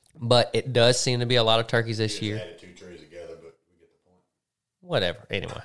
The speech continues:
Speaker 1: the white tree that's not a dogwood that blooms. Somebody listen to this,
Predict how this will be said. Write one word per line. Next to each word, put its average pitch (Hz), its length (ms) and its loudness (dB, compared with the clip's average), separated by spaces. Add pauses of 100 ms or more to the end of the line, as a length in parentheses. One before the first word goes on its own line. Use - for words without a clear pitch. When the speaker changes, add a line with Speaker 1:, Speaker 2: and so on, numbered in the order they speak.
(140)
Speaker 1:
the 131 80 2
white 139 300 2
tree 135 200 0
that's 101 200 -10
not 110 180 2
a 104 40 -6
dogwood 98 500 0
that 98 120 -10
blooms. 104 520 -6 (640)
Somebody 143 340 2
listen 123 320 0
to 110 80 -4
this, 107 280 0